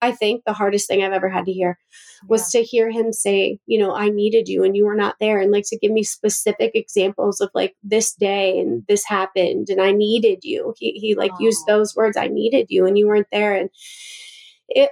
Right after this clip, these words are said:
Speaker 1: like, I couldn't even, like, I couldn't even, like, allow my mind to think about that conversation for, like, the first three weeks after we had it, 'cause it would just, I would bawl. I would just bawl. It made me so sad. But, like, I,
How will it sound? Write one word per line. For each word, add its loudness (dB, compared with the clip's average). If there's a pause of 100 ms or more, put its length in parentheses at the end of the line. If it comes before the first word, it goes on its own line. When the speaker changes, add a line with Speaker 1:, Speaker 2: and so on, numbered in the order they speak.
Speaker 1:
like, -2
I 0
couldn't 0
even, 0
like, 0 (300)
I 0
couldn't -2
even, 0
like, 0
allow 2
my 0
mind 0
to -6 (200)
think -2
about 0
that -2
conversation 0
for, 0
like, 2
the -6 (120)
first 0
three 2
weeks 0
after -2
we 2
had 0
it, -4
'cause 0
it 4
would 2
just, -6
I 0
would -2
bawl. 0
I 0
would 2
just -2
bawl. 0
It 2
made 2
me -4
so 0
sad. 0
But, -2 (220)
like, 0 (420)
I, -2